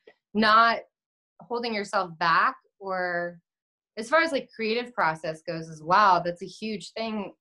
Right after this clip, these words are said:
that I feel like over time I had to get over was,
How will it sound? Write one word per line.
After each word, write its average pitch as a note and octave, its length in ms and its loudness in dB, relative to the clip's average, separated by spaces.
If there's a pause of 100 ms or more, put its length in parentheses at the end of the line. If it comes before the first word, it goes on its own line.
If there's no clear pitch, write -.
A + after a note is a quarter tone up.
(560)
that F#3+ 100 0
I F#3+ 100 2
feel F#3+ 200 2
like E3+ 240 0 (540)
over F#3+ 260 0
time F#3+ 520 2
I D#3 180 -2
had F3 260 -4
to F3+ 60 -10
get E3+ 240 -4
over F3+ 400 0
was, D3+ 460 -8